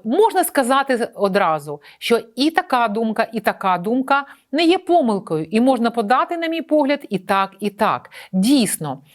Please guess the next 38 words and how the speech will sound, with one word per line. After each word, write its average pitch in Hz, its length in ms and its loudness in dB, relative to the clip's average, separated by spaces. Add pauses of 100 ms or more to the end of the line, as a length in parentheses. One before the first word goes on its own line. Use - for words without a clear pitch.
(240)
а, 170 220 0
ті, 165 220 -2
хто 247 360 2
вважає, 185 540 -2
що 196 160 -6
краще 262 380 -2
подати 196 460 -2
з 170 60 -6
нулями, 180 560 -2 (300)
навіть 262 480 0
якщо 208 460 0
ще - 240 0
не 202 120 0
подали, 185 680 0
це 269 160 0
роз'яснення, 196 760 -2
воно 202 260 0
вже 190 240 0
ж - 120 -10
появилося, 175 640 -2
воно 202 220 0
вже 190 160 0
є. 160 340 -6 (560)
А 196 100 0
давайте 320 380 2
згадаємо, 208 640 0 (200)
що - 360 0
багато 226 600 0
різних 208 380 0
декларацій 170 840 -4 (100)
з - 100 -20
податку 415 420 0
на 180 120 0
прибуток, 170 680 -4
з - 60 -14
П 349 140 2
Д 311 100 2
В 190 280 0